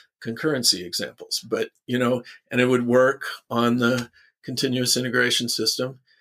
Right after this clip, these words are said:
And then I'd be, you know, developing and doing things and put it up. And then it would give me this, you know, I'd get an email sometime later that I would notice. I was like, "Something's not working."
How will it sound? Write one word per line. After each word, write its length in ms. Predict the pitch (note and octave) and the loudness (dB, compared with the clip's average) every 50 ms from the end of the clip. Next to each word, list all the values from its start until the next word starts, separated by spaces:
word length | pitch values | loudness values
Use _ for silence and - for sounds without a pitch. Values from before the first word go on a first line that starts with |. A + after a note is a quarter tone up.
| _ _ _ _ _ _ - | _ _ _ _ _ _ -8
And 160 | A#2 A#2+ C3 D3 | -6 -2 0 2
then 420 | D3+ D3+ D#3 D3+ D3+ D#3 C#3+ A#2+ _ _ _ _ _ _ _ _ _ _ _ _ _ _ _ _ - | 2 4 2 2 0 -2 -4 -8 _ _ _ _ _ _ _ _ _ _ _ _ _ _ _ _ -4
I'd 140 | C3 C3 - | -4 0 2
be, 300 | D3 D3 C#3 C3 B2+ - _ C3+ - _ - | 2 2 2 0 -4 -10 _ -20 -20 _ -2
you 60 | C#3 C3 | 0 0
know, 220 | C3 C3+ C#3+ C#3 - _ _ - | 0 0 -2 -4 -8 _ _ -8
developing 600 | - A2 B2 B2+ B2+ B2+ A#2+ - C3 C3 C3 C3+ | -4 0 4 4 4 4 4 2 0 0 2 0
and 300 | C3+ B2+ B2+ B2+ B2 A#2+ A#2 _ _ _ - | 0 0 -2 -4 -6 -8 -12 _ _ _ -2
doing 260 | - A#2 A#2+ A#2+ A#2+ | 0 2 2 2 2
things 320 | - B2+ A#2+ B2 C3 B2+ A#2 | 2 0 0 0 0 -2 -4
and 160 | G#2+ A2 - _ - - - - - - _ _ | -4 -6 -8 _ -16 -16 -14 -16 -18 -20 _ _
put 140 | - A#2+ A#2 | -2 0 2
it 100 | A#2 B2+ | 4 4
up. 220 | B2 B2 B2+ - | 2 2 2 0
And 120 | A#2+ A#2+ A#2+ | 0 2 2
then 140 | A#2 A#2 | 4 4
it 120 | A2+ A2 - | 2 2 0
would 140 | A#2 A#2 - _ _ _ _ | -4 -8 -10 _ _ _ _
give 160 | - A#2 A2 A#2+ | -12 -12 -4 -2
me 100 | A#2+ A#2 | -2 0
this, 360 | A2 A2 G#2 - - - - - | 0 2 2 2 0 0 -4 -4
you 120 | A#2+ A2+ | -2 0
know, 80 | G#2+ A2 | 0 0
I'd 120 | A#2 A2+ | 0 0
get 140 | - B2+ A#2 | 2 2 2
an 100 | A2+ A2 | 0 0
email 520 | G#2 C3 C3+ C3+ B2+ A2 E2+ F2 F2 - - _ _ | -2 -2 0 2 2 2 0 0 -4 -10 -16 _ _
sometime 540 | - - - A2 G#2+ - G#2 G#2 G2 G#2 - _ | -2 0 0 0 0 -2 -2 -2 -2 -6 -10 _
later 300 | - A#2 A2+ A2+ A2 G#2+ | 0 2 2 4 4 2
that 160 | A2 A#2+ - - | 0 0 -4 -6
I 80 | - | -8
would 160 | - G2 G#2 | -10 -8 -4
notice. 340 | C#3+ C3+ C3 C#3 C#3 - - - | -2 0 0 2 2 0 0 -2
I 280 | - - - - _ _ | -8 -16 -16 -18 _ _
was 120 | C3+ C#3 | -4 -2
like, 160 | C#3+ C3+ A#2+ - | -2 -2 0 0
"Something's 340 | - E3+ G3+ G3 F3 - | 0 0 0 0 0 0
not 140 | F#3 E3+ D#3+ | 2 2 4
working." 320 | E3+ E3+ D#3 - A2 G2 | 2 2 2 -2 -6 -12